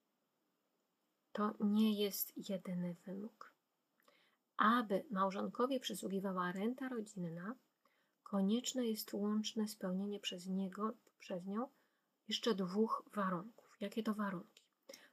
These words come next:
Po pierwsze, wyżej wymieniona wspólność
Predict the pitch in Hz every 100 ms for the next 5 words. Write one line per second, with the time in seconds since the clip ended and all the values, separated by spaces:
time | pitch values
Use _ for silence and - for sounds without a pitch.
0 | _ - 226 - 220 196 185 - - -
1 | _ _ _ _ _ _ - 208 180 214
2 | 220 190 175 175 170 170 - 196 180 170